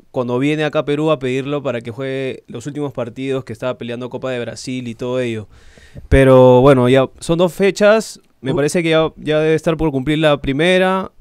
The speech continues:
Speaker 1: vuelve, se re-, retorna con su club, que también está próximo a,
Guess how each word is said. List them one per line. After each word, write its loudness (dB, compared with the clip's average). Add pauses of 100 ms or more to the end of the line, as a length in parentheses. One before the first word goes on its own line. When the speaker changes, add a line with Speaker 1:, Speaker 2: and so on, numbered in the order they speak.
(140)
Speaker 1:
vuelve, 2
se -6
re-, -6
retorna -6
con -4
su -6
club, 2 (460)
que -4
también 0
está 0
próximo -2
a, -4